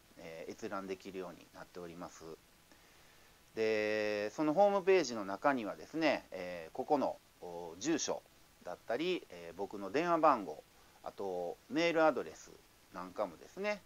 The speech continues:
あの、掲載させていただいてますので、えー、この僕がですね、まあ、熊本の、おー、馬の骨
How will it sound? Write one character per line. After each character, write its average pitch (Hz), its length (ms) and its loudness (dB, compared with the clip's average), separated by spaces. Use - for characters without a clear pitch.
あ - 80 -14
の、 85 120 -16
掲 104 240 -2
載 95 320 -4
さ - 140 -12
せ 101 120 -10
て 101 140 -6
い 110 60 -6
た 123 120 2
だ 113 100 2
い 110 60 -2
て 110 100 -12
ま 131 160 2
す 127 120 -8
の 95 140 -8
で、 110 280 2
え 90 260 -6
ー、 - 40 -16
こ 151 80 -2
の 156 100 0
僕 104 280 -4
が 123 120 4
で 92 100 -8
す - 100 -20
ね、 82 280 -12
ま 104 140 -4
あ、 - 40 -4
熊 196 300 2
本 180 280 4
の、 208 300 4
お 98 360 0
ー、 - 20 -8
馬 110 180 -2
の 101 120 -4
骨 82 260 -10